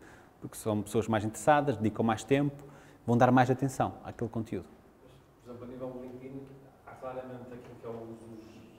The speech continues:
Speaker 2: generalista e depois aquilo que é o uso otimizado, que é para sermos os primeiros resultados a sairmos até para os
Speaker 1: Uhum.
Speaker 2: computadores, não é? Ter as keywords certas, se calhar aparecer mesmo mais que uma vez, ou seja, há uma série de critérios que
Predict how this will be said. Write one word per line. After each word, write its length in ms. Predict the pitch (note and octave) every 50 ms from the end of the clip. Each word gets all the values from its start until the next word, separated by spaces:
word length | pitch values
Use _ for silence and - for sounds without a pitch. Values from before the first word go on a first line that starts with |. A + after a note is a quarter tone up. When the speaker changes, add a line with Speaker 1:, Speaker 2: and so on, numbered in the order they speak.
| - - -
Speaker 2:
generalista 840 | A2+ A#2+ A#2+ B2 A#2+ A#2+ A#2+ A#2+ A#2+ B2+ C3+ D3 D3+ - - - D#3+
e 560 | D#3+ D#3+ D#3+ - - - - - - - -
depois 200 | - C#3 C#3 C#3
aquilo 220 | C3+ - D#3+ D3 -
que 100 | - C#3+
é 40 |
o 180 | C#3+ C#3 C#3+ C#3
uso 120 | C#3 C#3+
otimizado, 680 | C#3+ C#3+ - C#3+ C#3+ C#3+ C3+ - C#3 C#3+ D3+ D3+ D3 -
que 40 | -
é 40 | -
para 100 | - -
sermos 240 | - B2 A#2+ A#2+
os 80 | A#2+ -
primeiros 320 | - - B2 B2 A#2+ B2
resultados 400 | - B2+ B2 B2 B2 B2 B2 B2+
a 40 | A#2+
sairmos 360 | - - B2+ B2 A#2+ B2 A#2+ A#2
até 420 | A#2 A#2+ A#2+ A#2+ A#2+ A2+ A2+ A2 - - -
para 80 | - -
os 60 | A#2
Speaker 1:
Uhum. 240 | G2+ F2 G2+ A2 A2+
Speaker 2:
computadores, 400 | - - - - D#3+ D#3+ D#3+ -
não 100 | - -
é? 120 | - - - - - - - - -
Ter 140 | B2 A#2+ A#2+
as 80 | A#2
keywords 420 | - - A#2+ A#2 A#2 B2 A#2+ - -
certas, 560 | - D#3 D#3 D3+ D3+ D3+ D#3 D#3 D3+ D3+ D3+
se 80 | -
calhar 220 | - - B2+ B2 - - - -
aparecer 340 | - - C#3+ - - C#3 C3+ B2 B2 B2+
mesmo 120 | C3 C3
mais 220 | C3 C3 C3 C3
que 80 | C3 -
uma 160 | C3 C3 B2+
vez, 300 | B2+ C3+ C#3 D3 D3 D3+
ou 80 | - - - - - -
seja, 120 | A#2+ A#2 A#2+
há 40 |
uma 120 | A#2+ A#2+ A#2+
série 240 | B2+ C3 B2+ C3 C3
de 60 | C3 B2+
critérios 400 | C3 C3+ C3 C3 C3+ C#3 C#3 C3+
que 60 | C3+